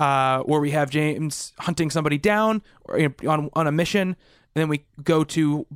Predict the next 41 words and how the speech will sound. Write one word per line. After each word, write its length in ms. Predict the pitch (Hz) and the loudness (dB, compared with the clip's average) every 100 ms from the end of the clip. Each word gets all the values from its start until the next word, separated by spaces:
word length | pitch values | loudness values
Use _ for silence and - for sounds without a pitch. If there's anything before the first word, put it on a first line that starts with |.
| - | -4
basically 200 | 156 151 | -2 0
what 80 | 147 | 0
would 60 | |
be 60 | 147 | 0
the 100 | 143 | -2
meat 220 | 143 143 | -2 -2
of, 180 | 143 135 | -2 -4
of 160 | - 143 | -2 0
the 100 | 139 | 0
story, 320 | - 151 139 | 0 0 2
which 200 | 135 131 | 0 0
is 180 | 139 127 | -2 -4
this 300 | 139 135 - - - - | -2 -2 -4 -12 -20 -4
mission 240 | 190 196 202 | -2 0 0
that 60 | 170 | 0
he 60 | |
has 160 | 175 160 | 0 0
to 100 | 175 | 0
go 220 | 160 156 | 0 2
on, 400 | 156 147 143 143 - | 2 2 0 -4 -4
um, 580 | 143 131 131 131 127 127 _ _ - _ _ - - - | -2 -2 -2 -4 -6 -10 _ _ -20 _ _ -20 -20 -18
where 320 | - 147 147 143 | -6 -2 0 2
there's 220 | 147 143 | 0 0
a 60 | - | -4
kind 180 | - | -4
of 60 | 151 | -4
a 60 | 143 | -4
drug, 440 | 151 165 170 156 - | 0 2 2 0 -4
a, 80 | 151 | -6
a, 160 | - 156 - | -2 -4 -2
a 60 | |
drug, 460 | 143 170 175 160 151 _ _ _ _ _ _ _ _ _ _ - | -2 0 0 -2 -16 _ _ _ _ _ _ _ _ _ _ -8
a 60 | |
drug 200 | 160 185 | -2 0
importer 600 | 160 185 - 175 165 165 156 | 0 -4 0 0 2 0 0
that 160 | 151 | -2
James 300 | 147 156 151 | -2 -2 -2
has 160 | 160 143 | -2 -2
to 180 | 156 143 | -2 -2
dissuade 760 | 135 - 170 190 165 139 - _ _ | -2 -4 -2 0 2 0 -4 _ _
from 340 | - 165 156 | -4 -2 -2